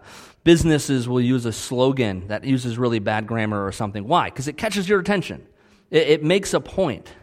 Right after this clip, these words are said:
uh, and it gets people to, to pause. When, when it, you see something that doesn't make sense, sometimes you have to read it a couple times to actually understand what's going on. And so, um,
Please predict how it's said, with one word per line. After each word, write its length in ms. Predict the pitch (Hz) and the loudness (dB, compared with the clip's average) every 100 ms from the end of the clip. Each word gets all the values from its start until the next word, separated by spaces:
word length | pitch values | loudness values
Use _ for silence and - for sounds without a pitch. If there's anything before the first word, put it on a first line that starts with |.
| - | -6
uh, 240 | 110 101 113 | -4 -4 -2
and 180 | 120 | -2
it 200 | 120 110 | -2 -2
gets 180 | 147 180 | -4 -4
people 320 | - 160 147 | -6 -4 -2
to, 80 | 123 | -2
to 220 | - - | -2 -10
pause. 360 | 110 180 139 113 | -4 0 2 0
When, 200 | 117 113 - - - | -2 -6 -10 -14 -2
when 300 | 135 127 - | -2 -2 -6
it, 220 | 123 - | -12 -12
you 400 | - 82 127 127 | -16 -14 -4 -2
see 260 | - 226 220 | 2 2 2
something 380 | 202 175 156 | 2 2 2
that 140 | 143 139 | 0 2
doesn't 300 | 165 147 98 | 2 2 -2
make 280 | 131 147 - | -4 -4 -6
sense, 360 | - 170 127 | -2 0 0
sometimes 440 | - 147 151 139 147 | -4 -4 -2 -2 -2
you 80 | |
have 160 | 135 131 | -2 -4
to 80 | 123 | -2
read 180 | 143 135 | 0 0
it 100 | 120 | 0
a 60 | |
couple 260 | - 143 113 | -2 -2 -2
times 600 | - 220 135 104 117 - - - _ _ _ _ | 0 2 2 0 -4 -8 -18 -20 _ _ _ _
to 200 | - - | -12 -2
actually 380 | 143 147 - 135 | -2 -2 -2 0
understand 400 | 127 123 135 123 | 0 -2 -2 -2
what's 160 | 113 | -4
going 320 | - 117 107 131 | -2 -2 0 0
on. 300 | 113 80 101 | -2 -4 -6
And 180 | 123 | -6
so, 460 | - 131 117 110 - | 0 2 2 0 -8
um, 460 | 120 101 95 95 | -6 -4 -6 -10